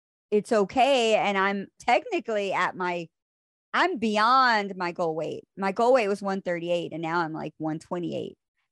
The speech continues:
which that's great, but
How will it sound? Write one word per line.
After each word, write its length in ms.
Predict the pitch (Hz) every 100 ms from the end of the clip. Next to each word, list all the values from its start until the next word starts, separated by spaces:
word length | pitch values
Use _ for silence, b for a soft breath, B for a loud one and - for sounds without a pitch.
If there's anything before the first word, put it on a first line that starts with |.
| _ _ _ -
which 500 | 208 208 - - - _ _ _ _ _
that's 300 | 185 190 185
great, 380 | - 220 233 165
but 300 | 185 165 147